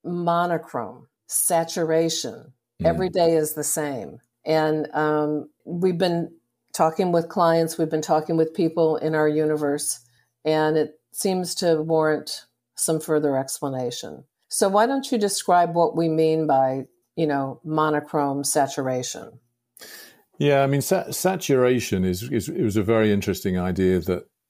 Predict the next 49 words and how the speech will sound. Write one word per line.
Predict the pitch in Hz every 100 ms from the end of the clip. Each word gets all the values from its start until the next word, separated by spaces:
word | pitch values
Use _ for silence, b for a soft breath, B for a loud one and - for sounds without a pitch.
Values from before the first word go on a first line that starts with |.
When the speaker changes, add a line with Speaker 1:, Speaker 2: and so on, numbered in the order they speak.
| _
Speaker 2:
or, | 95 95 104 90 87 87 90
or, |
um, | 87 85
sort | 82 107
of |
experience | 92 - - 104 104 92 82 85
that | - 90
emerged | 90 95 90 82
that | 98
I | 107
hadn't | 107 113 101
really | 101 95
thought | - 101 104
about | 82 85 87 -
myself | 87 - 98 78 76 -
as | 92
a, | 92 85 -
as | 95
a |
concept. | 85 104 92 90 85 87
But | 107 95 - _ _ _
the | 107
more | 127 131
I |
think | 107 120
about | 95 82 87
it |
and | 92
the, | 92
and | - 95
the |
more | 95 101
I | 90
talk | 107 104
to | -
people | - 80
about | 80 80 82
it, | 85
it, | 95
it's, | 113 95 - - _ _ _ _ -
it's | 107 107
a |
really | 101 110 117 107 101
great | 104 92 92
way | 92 90
of | 80
describing | 85 - 92 92 87 85
the, | 82 82 - 135
this | 87 - -